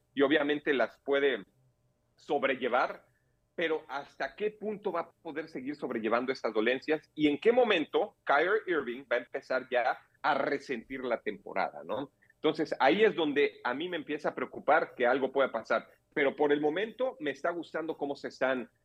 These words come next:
eh, interactuando, cómo se están amalgamando, cómo están comprometiéndose entre los dos.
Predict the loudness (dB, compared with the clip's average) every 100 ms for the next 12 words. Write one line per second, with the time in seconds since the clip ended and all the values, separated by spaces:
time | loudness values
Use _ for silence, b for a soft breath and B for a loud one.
0 | -4 0 2 0 -2 0 0 2 0 0
1 | -4 -4 -6 -6 -8 0 0 2 2 2
2 | 2 2 2 0 -4 -2 -4 -2 -4 -6
3 | -8 -6 -2 -2 0 -2 0 -2 0 2
4 | 2 4 2 0